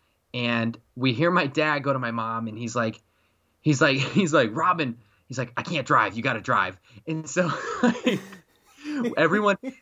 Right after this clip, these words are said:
so we had to, like, we got in so much trouble. We had to turn our cars around. They're like, "We're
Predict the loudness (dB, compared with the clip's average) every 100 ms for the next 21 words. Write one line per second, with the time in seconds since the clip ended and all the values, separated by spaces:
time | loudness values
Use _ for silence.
0 | _ _ -14 -2 2 4 4 0 0 0
1 | -2 -2 0 0 -2 0 2 2 -2 -8
2 | 0 2 4 2 0 0 0 0 -2 -2
3 | -4 -8 0 2 4 4 2 -2 -2 -4
4 | -4 -4 -4 -4 -2 -2 -2 2 0